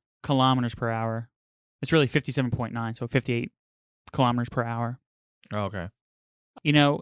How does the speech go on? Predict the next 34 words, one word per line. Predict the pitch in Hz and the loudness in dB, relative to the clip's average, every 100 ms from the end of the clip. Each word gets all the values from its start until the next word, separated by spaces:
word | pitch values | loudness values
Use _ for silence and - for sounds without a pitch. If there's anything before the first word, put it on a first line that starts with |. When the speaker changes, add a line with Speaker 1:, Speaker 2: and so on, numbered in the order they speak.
| - | 0
Speaker 1:
not | 160 233 | 4 4
only | 214 | 4
that, | 175 208 170 - | 2 2 0 -2
I | |
mean, | 156 151 143 | 0 2 2
they, | 202 | 2
they're, | 226 170 208 | 0 -2 0
I | |
guess | 170 - | -2 0
maybe | 185 | 0
they're | 185 143 | 2 0
big | 127 151 | 2 2
on | 143 117 | 2 2
loops | 175 - - - _ _ _ - | 0 0 -10 -18 _ _ _ -8
at | 131 | -2
Disneyland | 135 127 123 120 | 2 2 0 0
Paris | 123 120 127 | 0 0 -2
because, | 127 135 123 127 - _ _ - | -2 2 2 0 -12 _ _ -2
you | 131 | 2
know, | 127 | 4
we | 131 | 4
kinda | 180 165 143 147 | 4 4 2 0
were | 139 | 0
matching | 131 135 135 139 | 2 2 2 -2
this | 131 - | -2 0
Barnstormer | 135 131 135 139 135 139 143 - | 2 2 2 2 4 2 0 -2
to, | 139 131 127 123 123 127 _ _ _ _ _ | 0 2 2 2 2 -2 _ _ _ _ _
you | 127 | 0
know, | 123 120 120 127 - | 2 4 2 0 -2
um, | 127 120 120 123 | -4 -2 -4 -4
the | 123 120 127 | 0 0 4
Indiana | 135 131 | 6 6
Jones | 131 123 120 | 6 4 2
ride | 120 120 127 | 2 2 0